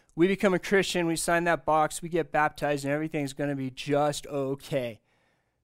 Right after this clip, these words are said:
Like, the world is gonna be fine." Like, it's almost just like our, our fire insurance. So we don't go to hell. We, we, we say, "God, we're a Christian. We wanna live like you." But as we look at and we read in Scripture, that is actually not the case.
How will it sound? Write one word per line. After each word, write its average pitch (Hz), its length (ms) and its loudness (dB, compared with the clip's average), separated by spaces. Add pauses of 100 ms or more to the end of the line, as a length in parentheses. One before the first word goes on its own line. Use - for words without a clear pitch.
Like, 147 180 -2
the 151 80 -2
world 170 460 4
is 135 160 -2
gonna 156 240 -2
be 127 100 -12
fine." 123 640 -2
Like, 123 240 -10
it's - 200 -8
almost 165 420 0
just 160 240 -6
like 147 220 -2
our, 131 180 -4 (240)
our 151 100 -4 (120)
fire 160 260 6
insurance. 135 480 -6
So 151 140 -6
we 170 100 2
don't 165 180 2
go 175 180 4
to 156 120 4
hell. 156 380 4
We, 143 180 -4 (320)
we, 151 140 -4
we 165 100 -2
say, 180 180 2
"God, 190 300 8
we're 202 140 6
a 180 40 0
Christian. 196 440 2
We 175 100 0
wanna 175 240 0
live 185 300 0
like 175 260 -2
you." 196 220 2
But 160 160 -4 (260)
as 139 160 -8
we 240 240 2
look 240 220 2
at 185 80 2
and 156 120 0
we 196 120 -2
read 202 240 -4
in 151 80 -2
Scripture, - 540 -4
that 175 220 0
is 160 160 -4 (140)
actually 170 480 -4
not 165 380 0
the 123 100 -14
case. - 600 -6